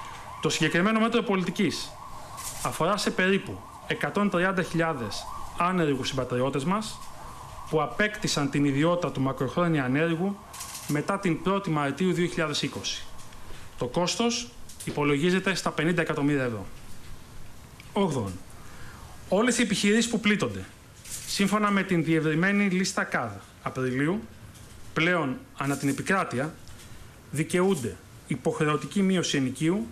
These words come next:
κατά σαράντα τοις εκατό στα επαγγελματικά τους ακίνητα. Το ίδιο ισχύει και για την κύρια κατοικία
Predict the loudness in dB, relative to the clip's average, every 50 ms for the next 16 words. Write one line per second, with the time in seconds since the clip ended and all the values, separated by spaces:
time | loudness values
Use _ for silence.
0 | -12 -16 -18 -18 -18 -18 -18 -18 -18 -14 -8 -4 -2 0 0 0 0 2 2 2
1 | 2 2 2 0 0 0 0 -2 0 0 2 0 0 0 -4 -8 -12 -14 -14 -14
2 | -14 -14 -14 -12 -4 -2 0 0 0 0 0 2 2 2 2 0 0 0 -2 0
3 | 0 -2 -2 0 0 0 -2 -2 -4 -8 -12 -14 -16 -16 -16 -16 -16 -16 -16 -18
4 | -18 -18 -18 -18 -16 -16 -16 -16 -16 -16 -14 -14 -12 -2 0 2 4 4 4 4
5 | 4 4 4 4 2 2 2 2 2 2 0 -4 -10 -16 -16 -18 -18 -18 -8 -4
6 | -2 0 0 0 0 2 0 0 0 2 2 4 4 4 4 2 -2 -2 -4 -2
7 | 0 0 0 0 -2